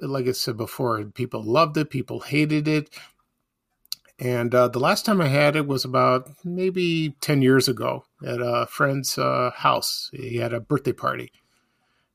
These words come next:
And, uh, one day I bought a, a case of it just once, and then I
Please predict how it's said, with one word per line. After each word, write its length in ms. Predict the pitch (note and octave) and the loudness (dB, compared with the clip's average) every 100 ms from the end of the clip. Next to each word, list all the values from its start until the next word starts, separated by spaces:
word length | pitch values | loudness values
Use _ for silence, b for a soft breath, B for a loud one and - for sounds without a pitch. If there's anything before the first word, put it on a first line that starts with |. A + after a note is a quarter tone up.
| _ | _
And, 460 | D3+ B2 A#2+ B2+ B2 | -8 -2 0 2 4
uh, 300 | B2+ B2 B2 b b b b b _ | 4 2 0 b b b b b _
one 220 | - D#3 F#3 | 2 4 6
day 120 | F3+ | 6
I 60 | |
bought 240 | C#3 C#3+ C#3+ | 6 6 4
a, 120 | C3+ _ _ - - | 0 _ _ -20 -12
a 80 | D3+ | -12
case 340 | - C#3 C#3 G3 | -2 2 2 2
of 100 | F#3 | 2
it 220 | G#3+ G#3 - _ | 0 -4 -20 _
just 240 | - F3 - | -10 -8 -4
once, 380 | C#3 C3 C3 - | -2 -2 -4 -2
and 340 | C3 C3 B2+ | -2 -2 -4
then 280 | C3+ C3+ C3 | -4 -2 -2
I 240 | B2+ B2+ | -4 -4